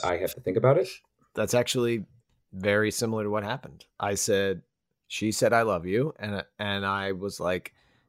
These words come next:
Speaker 2: "That is so special." <laughs> And it, like, "Thank you so much." And, like, immediately she was like, "Oh, no." And I was like, "I am committed to this relationship and I care about you very much.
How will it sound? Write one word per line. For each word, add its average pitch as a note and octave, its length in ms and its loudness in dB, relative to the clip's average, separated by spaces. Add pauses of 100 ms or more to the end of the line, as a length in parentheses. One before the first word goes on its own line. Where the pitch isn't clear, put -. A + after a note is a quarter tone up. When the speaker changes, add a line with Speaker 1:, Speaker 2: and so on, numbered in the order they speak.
Speaker 2:
"That F#2+ 160 0
is F2+ 80 -2
so G2 220 0
special." - 640 0
<laughs> - 920 -20
And G#2 140 0
it, F2+ 160 0 (160)
like, G2 220 -2 (100)
"Thank F#2+ 300 0
you G#2+ 120 0
so F#2+ 240 -2
much." F2+ 300 -4
And, G2+ 160 -4
like, F2+ 260 -4
immediately F2+ 880 -4 (420)
she - 180 -2
was F2+ 140 -2
like, C2 280 -10
"Oh, E2+ 340 0
no." F2 540 -2 (360)
And A2 80 -2
I A2+ 40 4
was G#2 100 0
like, G2 220 -2 (580)
"I G#2+ 440 6 (120)
am F#2+ 140 -4
committed F#2+ 380 -2
to F2 60 -8
this F2+ 220 -4
relationship A2+ 640 -2
and F#2 140 -8
I E2 100 -10
care G#2 220 -2
about F2 280 -2
you E2+ 120 -12
very E2+ 220 -2
much. B2+ 340 2